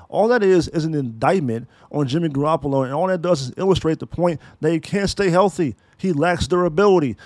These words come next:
And that's number one. Number two is, what are you really trying to tell me? That Jimmy Garoppolo is better than Brian Hoyer,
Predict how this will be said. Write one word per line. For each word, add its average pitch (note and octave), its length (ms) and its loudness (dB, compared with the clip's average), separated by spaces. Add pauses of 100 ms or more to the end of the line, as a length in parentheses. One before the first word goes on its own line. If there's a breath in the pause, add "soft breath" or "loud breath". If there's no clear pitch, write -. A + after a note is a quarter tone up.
(140 loud breath)
And C#3+ 100 -6
that's G3+ 160 -2
number F3+ 220 -2
one. G3 360 0 (220 loud breath)
Number F#3+ 240 0
two A#3 300 -2
is, G#3 240 0 (180 soft breath)
what F3 180 0
are C4 40 2
you A#3+ 120 0
really A3+ 160 0
trying F#3+ 260 0
to - 60 -6
tell G#3+ 160 0
me? F3+ 160 -2 (220 soft breath)
That D3+ 120 -2
Jimmy G3 240 2
Garoppolo F3 440 2
is C3+ 80 0
better D3+ 340 2
than C3+ 160 -2
Brian D3+ 420 -2
Hoyer, F#3 440 0